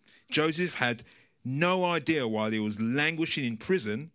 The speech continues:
that he was perfectly situated for God's amazing purpose in his life. He didn't know. He didn't have the Holy Spirit indwelling in him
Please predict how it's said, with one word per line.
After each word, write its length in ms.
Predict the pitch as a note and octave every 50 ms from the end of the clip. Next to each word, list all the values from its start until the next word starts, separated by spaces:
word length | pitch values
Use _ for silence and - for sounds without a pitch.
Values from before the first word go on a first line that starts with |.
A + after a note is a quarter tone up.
| _ _ _ _ _ _ _ _ _ _ _ _ -
that 180 | - A#2 A#2 A#2
he 80 | A#2+
was 200 | A#2+ A2+ A2+ G#2+
perfectly 580 | - - - - F3 E3+ D#3+ - D#3+ A2+ D#3 D#3+
situated 880 | - - - D#3 D3 - - B2+ G2+ F#2+ F#2 F#2 - - E2+ D#2+ - - _ - _
for 140 | - - G2
God's 260 | - - A2 G#2+ - A2
amazing 460 | G2+ G#2 G#2+ G#2+ G#2+ G#2+ G#2+ G2+ G2
purpose 680 | - - A2+ G#2 G#2 - - D#2+ - - - - - _ _ _ _ _ _ _
in 80 | G2 F#2+
his 160 | F#2 F2+ -
life. 400 | F#2 F2+ E2+ D#2 - - - - _ _ _ _ _ _ -
He 80 | - F#3
didn't 160 | G#3 G3+ G3
know. 160 | G#3+ A3+ G3+ F#2+ F2 _ _ _ _ _ _ _ _ _ _ _ _ _ _ _ _ _ _ _ _ _ _ _ _ _ _ _ _ _ _ _ _ _ _ _ _ _ _ _ _ _ _ _ _ _ _ _ _ _ _ _ _ _ _ _ _ _ _ _ _ _ _ _ _ _ _ _ _ _ _ _ _ _ _ _ _ _ _ _ _ _ _ _ _ _ _
He 120 | - G3+ A3
didn't 240 | A#3 C#4+ C4 C4
have 440 | A3 G3 A3+ B3+ C4+ C4 A3+ D#3+ -
the 100 | - F3+
Holy 280 | D#3 F#3 G#3 G3 F#3 F3+
Spirit 280 | - - - F3+ - -
indwelling 480 | F3+ D#3 C#3 B2 D#3+ F3+ F#3 F3+ E3+
in 140 | D#3 D3 C#3 B2+
him 300 | B2+ C3 A2+ G2 G2